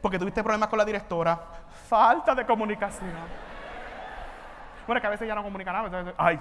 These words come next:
ya. Una vez tuve una, oye, acuérdate que fui transitorio, o sea que yo estaba como los artistas de gira. Todos los años corría una escuela diferente. Entonces en cada escuela me hacían una despedida con bizcocho y todo, y yo lloraba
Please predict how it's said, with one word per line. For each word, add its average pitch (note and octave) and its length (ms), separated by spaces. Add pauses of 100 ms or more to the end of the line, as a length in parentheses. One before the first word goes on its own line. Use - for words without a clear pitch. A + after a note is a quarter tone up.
ya. B2 140 (2250)
Una F3+ 140
vez G#3+ 120
tuve A#3 180
una, A#3+ 260
oye, A#3+ 180
acuérdate B3+ 300
que A3 80
fui G3+ 80
transitorio, A#3+ 540
o - 20
sea F#3+ 120
que F3 180 (240)
yo F#3+ 60
estaba A#3+ 200
como A#3+ 140
los G#3+ 100
artistas F#3+ 400
de E3+ 80
gira. F3+ 280 (3000)
Todos B3+ 120
los D#4 120
años D#4+ 260
corría D4+ 220
una D#4+ 80
escuela D#4 240
diferente. C#4 520
Entonces - 880
en C#4+ 80
cada D#4 140
escuela F4+ 300
me D4+ 120
hacían D4 240
una F4 120
despedida E4 520
con D#4 140
bizcocho D#4+ 340
y D4 40
todo, E4+ 220
y D4+ 40
yo C#4 80
lloraba D#4 600